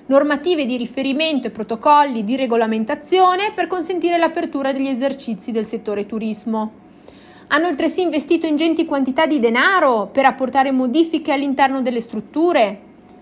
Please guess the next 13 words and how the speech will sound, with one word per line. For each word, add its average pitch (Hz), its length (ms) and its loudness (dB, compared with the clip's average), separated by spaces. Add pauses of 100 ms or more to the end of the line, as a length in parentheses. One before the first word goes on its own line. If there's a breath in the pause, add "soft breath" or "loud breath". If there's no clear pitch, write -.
(320)
ed 247 120 0
acquistare 294 600 2
tutti 302 520 0
i 247 80 2
D 294 180 0
P - 60 -4
I 262 580 2
necessari 262 560 0
al 269 100 -2
fine 294 240 0
di 262 120 0
garantire 240 680 2
a 202 180 2